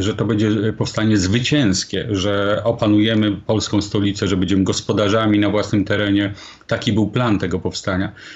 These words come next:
To powstanie w getcie warszawskim wybuchło w sytuacji, kiedy Niemcy okupowali Europę od Atlantyku we Francji po wschodnie granice dzisiejszej Ukrainy i Białorusi na wschodzie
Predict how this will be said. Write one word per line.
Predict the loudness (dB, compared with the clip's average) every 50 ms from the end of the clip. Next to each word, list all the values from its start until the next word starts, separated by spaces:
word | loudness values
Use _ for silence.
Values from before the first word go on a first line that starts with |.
| -20 -20 _ _
To | -4 -2
powstanie | -2 -4 -4 -2 -2 0 2 2 2 2
w | 2
getcie | 0 0 -2 0 -2 -2 0
warszawskim | 0 -2 0 -2 -2 -4 -2 -2 -2 0 0
wybuchło | 0 0 -2 -2 -2 -4
w | -4 -4
sytuacji, | -6 -4 -2 0 0 0 0 -2 -4 -4
kiedy | -2 -2 0 2 4
Niemcy | 4 4 6 6 4 2 2 2 0 -2
okupowali | 0 0 -2 -4 -2 0 0 2 2 2 0
Europę | 0 0 0 2 2 0 0 0 -2 -2 0
od | 2 2 2 2 -2 -6 -4 -4
Atlantyku | -4 -2 -2 0 0 0 0 0 -2 -4 -2 0 -2 -2
we | -2 -2 -4
Francji | -2 -2 -2 0 0 -2 -2 -2 -6 -6
po | -4 -2 0 0 0 0 -2
wschodnie | -2 -6 -8 -4 -2 -2 -2 0 0 0 2 2 0 0 -2 -6 -14 -20 -20 -4 _
granice | 0 0 2 2 2 2 2 0 0 -2 -4 -2
dzisiejszej | -2 -4 -4 -2 -4 -4 -2 -4 -2 -2
Ukrainy | -2 -2 -2 -4 -2 0 0 2 2
i | 2 2 0
Białorusi | 0 0 0 2 2 2 0 -2 -2 -2
na | -2 -2
wschodzie | -2 -4 -4 -2 -2 -2 0 0 0 0 0